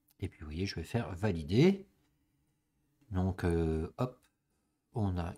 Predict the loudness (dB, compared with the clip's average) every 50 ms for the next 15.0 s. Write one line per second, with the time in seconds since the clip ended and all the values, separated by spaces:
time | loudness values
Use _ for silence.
0 | -10 -10 -8 -6 -6 -4 -4 -6 -4 -4 -4 -4 -4 -4 -4 -2 -4 -4 -4 -4
1 | -4 -4 -4 -4 -6 -10 -10 -10 -10 -12 -10 -10 -10 -8 -8 -8 -6 -4 0 2
2 | 4 4 4 4 4 4 2 2 -2 -4 -2 -2 -2 -2 -4 -4 -6 -10 -12 -10
3 | -10 -10 -10 -10 -14 _ _ _ _ _ _ _ _ _ _ _ -8 -8 -8 -8
4 | -10 -12 -10 -4 0 2 4 4 4 4 2 4 6 6 6 6 2 -8 -18 _
5 | _ _ _ _ _ _ _ _ _ _ _ _ _ _ _ _ _ _ _ _
6 | -12 -12 -12 -12 -14 -16 -18 -20 -20 _ _ _ _ _ _ _ 10 12 12 12
7 | 10 8 8 10 10 10 10 10 8 10 6 6 8 8 6 8 6 6 6 6
8 | 4 4 4 2 2 2 2 0 0 0 0 0 0 0 2 2 2 2 2 2
9 | 0 0 0 0 0 -2 -2 -4 -4 -4 -2 0 0 2 0 0 -2 -4 -4 -6
10 | -6 -8 -6 -4 -4 -2 -2 -2 -2 0 2 0 2 0 -2 -2 -2 0 0 -2
11 | -2 -2 -4 -2 0 0 2 2 2 2 2 2 0 0 -2 -4 -4 -2 -2 -2
12 | -4 -4 -6 -6 -8 -4 -4 -4 -4 -4 -4 -2 0 2 2 2 2 0 0 0
13 | 0 0 0 -4 -6 -4 -4 -2 -2 -2 -2 -2 -4 -6 -6 -6 -6 -4 -4 -2
14 | -2 -2 -4 -6 -6 -6 -6 -6 -6 -4 -4 -4 -4 -4 -4 -6 -10 -10 -14